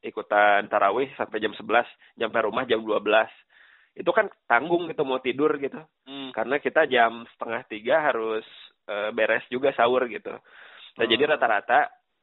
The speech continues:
Speaker 1: eh, orang tuh istirahat tuh justru beres sahur gitu.
Speaker 2: Oh.
Speaker 1: Ya, eh, sebenarnya kan nggak dianjurin ya habis sahur tidur
Speaker 2: Tidur,
Speaker 1: gitu. Tapi
Speaker 2: iya.
Speaker 1: dah, ya kumaha jam
Speaker 2: Eh.
Speaker 1: setengah tilu. <laughs>
Speaker 2: Iya, kondisinya
Speaker 1: Gitu.
Speaker 2: begitu ya.
Speaker 1: Heeh, heeh, ngikutin kondisi. Jadi kayak mahasiswa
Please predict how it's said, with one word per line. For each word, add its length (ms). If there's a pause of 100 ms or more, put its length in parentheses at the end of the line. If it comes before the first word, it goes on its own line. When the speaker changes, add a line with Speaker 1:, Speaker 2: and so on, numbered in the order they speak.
(220)
Speaker 1:
eh, 320
orang 420
tuh 160
istirahat 460
tuh 80
justru 280 (220)
beres 320
sahur 400
gitu. 380 (480)
Speaker 2:
Oh. 400
Speaker 1:
Ya, 240
eh, 20 (540)
sebenarnya 260
kan 140
nggak 160
dianjurin 400
ya 80
habis 160
sahur 480
tidur 320
Speaker 2:
Tidur, 240
Speaker 1:
gitu. 80
Tapi 80
Speaker 2:
iya. 160
Speaker 1:
dah, 100
ya 140
kumaha 300 (200)
jam 220
Speaker 2:
Eh. 20
Speaker 1:
setengah 300
tilu. 240
<laughs> 420
Speaker 2:
Iya, 220
kondisinya 400
Speaker 1:
Gitu. 100
Speaker 2:
begitu 440
ya. 180
Speaker 1:
Heeh, 400
heeh, 380 (100)
ngikutin 420
kondisi. 480
Jadi 300
kayak 240
mahasiswa 560